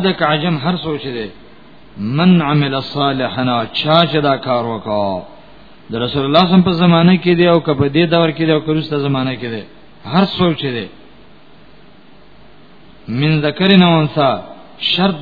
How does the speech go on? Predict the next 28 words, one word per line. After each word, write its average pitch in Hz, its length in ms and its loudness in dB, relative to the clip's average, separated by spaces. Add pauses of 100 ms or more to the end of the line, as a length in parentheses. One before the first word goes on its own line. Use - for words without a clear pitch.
دا 185 140 2 (100)
دی، 175 60 2
«وهو 151 580 4
مؤمن»، 160 680 2
کله 160 360 4
چې 139 140 0 (120)
د - 20 2 (100)
کې 156 80 -6
ایمان 131 520 2
وي، 120 440 -2 (840)
سره 165 340 2
د 185 100 8 (180)
ایمان 180 480 6
نه 170 120 4 (280)
د - 20 -6 (120)
ده 170 100 0
د 165 80 -2 (120)
بدن 147 240 0 (120)
نه 143 100 -2
ښایسته 131 360 -10
عملونه 135 500 -2
راوځي. 113 540 -6 (960)
الله 147 220 6
باندې 147 220 4 (120)
یقین 165 380 4
دی، 147 160 0
د 127 60 -6
هغه 123 180 -6